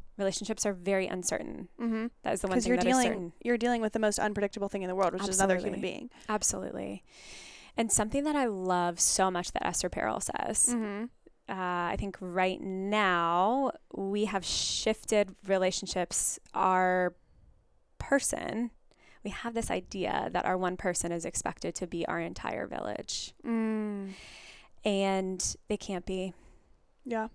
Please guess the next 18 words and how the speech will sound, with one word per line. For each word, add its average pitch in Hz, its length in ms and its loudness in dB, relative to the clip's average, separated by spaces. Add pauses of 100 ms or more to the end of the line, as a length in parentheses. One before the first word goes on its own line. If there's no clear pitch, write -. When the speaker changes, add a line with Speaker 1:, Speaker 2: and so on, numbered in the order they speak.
Speaker 1:
They 202 140 2
really 185 300 2
cannot 185 440 -4
be. 107 360 -6
So 185 300 0
this 185 160 0
person - 320 -4
is 185 100 -2
supposed - 460 2
to 180 80 4
be, 170 420 -2 (580)
um, 170 540 0 (1200)
our 208 160 6
trusted - 400 0
confidant, - 520 -2 (160)
our 202 120 2
sexual 180 540 0
partner, - 580 -2